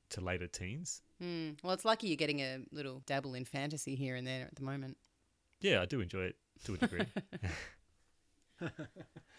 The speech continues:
Speaker 3: That's hilarious, because I, I think I was mostly completely disinterested in my mum's books, but she seemed quite inter-, interested in mine.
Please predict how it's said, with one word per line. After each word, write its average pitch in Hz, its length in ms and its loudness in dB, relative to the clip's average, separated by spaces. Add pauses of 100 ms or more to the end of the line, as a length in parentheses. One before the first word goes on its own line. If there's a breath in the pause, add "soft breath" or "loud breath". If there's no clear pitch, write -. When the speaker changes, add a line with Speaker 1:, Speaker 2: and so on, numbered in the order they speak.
(160 loud breath)
Speaker 3:
That's 202 160 0
hilarious, 156 440 4
because 127 220 -4
I, 151 400 6
I 135 60 -8
think 165 260 -4
I 131 100 4
was 120 220 -2
mostly 127 680 -2
completely 123 560 -8
disinterested 110 680 -10
in 107 60 -10
my 104 120 -8
mum's 110 320 -8
books, - 440 -12
but 110 200 -4 (240 soft breath)
she 131 180 -4
seemed 120 320 -6
quite 120 180 -2
inter-, 117 380 -4 (160)
interested 117 460 -4
in 107 100 -6
mine. 131 300 -6